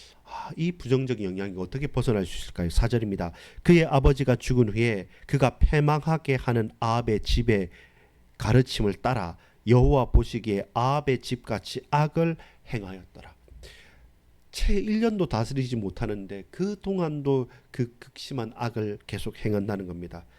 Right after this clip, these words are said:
몰락합니다. 이제 오 절입니다. 아하시아가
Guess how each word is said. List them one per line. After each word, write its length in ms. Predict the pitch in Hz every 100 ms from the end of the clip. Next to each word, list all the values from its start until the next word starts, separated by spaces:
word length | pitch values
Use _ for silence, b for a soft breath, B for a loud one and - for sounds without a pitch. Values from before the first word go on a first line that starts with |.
| b b b b -
몰락합니다. 680 | 110 110 - 98 92 85 87
이제 180 | 90
오 140 | 90 104
절입니다. 380 | 123 120 104 -
아하시아가 720 | 131 156 - 165 113 101